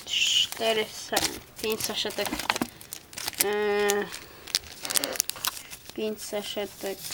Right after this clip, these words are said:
Match Attacks. Mm, czekajcie, nie wiem, czy widzicie. Pięć saszetek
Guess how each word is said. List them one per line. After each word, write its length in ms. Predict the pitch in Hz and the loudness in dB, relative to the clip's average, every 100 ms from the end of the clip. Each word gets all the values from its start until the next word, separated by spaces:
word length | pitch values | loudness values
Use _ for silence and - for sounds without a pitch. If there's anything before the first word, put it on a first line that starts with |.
| - - - - - - - - - - - 214 | -4 -6 -8 -12 -16 -14 -14 -4 -2 -2 -2 0
Match 320 | 202 202 - | 2 4 4
Attacks. 480 | 220 226 302 - - - - - - - - 220 - - - - - - - - - - - - | 6 6 6 4 0 0 0 -2 -2 -2 -2 8 8 8 -2 0 4 2 4 4 4 2 2 2
Mm, 540 | - 208 214 214 214 - - - - - - - - | 0 -2 -6 -6 -10 -12 -12 -8 -4 -4 -4 -4 -4
czekajcie, 480 | - - 202 - 226 | -8 -6 -4 -2 -2
nie 100 | 233 | 0
wiem, 120 | 220 | 0
czy 120 | 214 208 | -2 -4
widzicie. 380 | 196 196 - 254 - - - - - - - - - - | -6 -8 -8 -6 -6 -6 -4 -2 -2 -2 -4 -4 -4 -2
Pięć 200 | 220 220 | 0 2
saszetek 480 | 220 - - 196 | 2 2 2 2